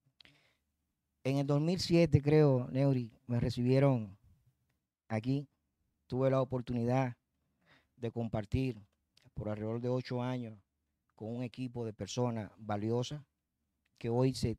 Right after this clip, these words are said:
se, se tiene, se ha ido fortaleciendo cada vez más, con la visión de que el itla, viendo, analizando, le ha dado oportunidad a aquellos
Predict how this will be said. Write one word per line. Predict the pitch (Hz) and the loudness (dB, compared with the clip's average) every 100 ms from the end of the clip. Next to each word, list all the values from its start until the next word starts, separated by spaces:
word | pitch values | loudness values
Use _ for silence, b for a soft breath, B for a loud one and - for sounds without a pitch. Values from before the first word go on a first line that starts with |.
| _ | _
se, | - - | -14 -12
se | - - 107 | -14 -14 -12
tiene, | - 127 143 147 - | -2 2 2 -2 -10
se | 120 | -8
ha | |
ido | 117 123 | -4 -4
fortaleciendo | 127 117 117 107 - 127 120 | -4 -4 -4 -4 -2 -2 -2
cada | 120 | -2
vez | 117 113 | -2 -2
más, | 117 127 - - _ _ _ _ _ _ _ | -6 -8 -10 -18 _ _ _ _ _ _ _
con | 120 123 | -4 0
la | 127 | 0
visión | 123 - 151 | -2 -4 -2
de | 156 147 | -2 -2
que | 143 | -2
el | 131 | 0
itla, | 160 143 127 131 - _ _ _ _ _ _ _ _ _ _ _ _ | 0 0 -4 -6 -10 _ _ _ _ _ _ _ _ _ _ _ _
viendo, | 104 117 135 160 156 127 123 - _ _ | -6 0 4 4 2 -6 -10 -14 _ _
analizando, | 113 113 117 110 156 151 135 120 - _ _ _ _ _ _ | -10 -8 -8 -6 -4 -4 -6 -10 -16 _ _ _ _ _ _
le | 123 120 | -8 -2
ha | 135 | 0
dado | 139 143 143 | 2 2 2
oportunidad | 143 139 131 123 113 120 123 139 170 _ _ _ _ _ 135 | 0 -2 -4 -8 -6 -6 -4 -4 -6 _ _ _ _ _ -4
a | |
aquellos | 135 - 170 196 233 - - | -4 -4 -4 -4 -6 -12 -20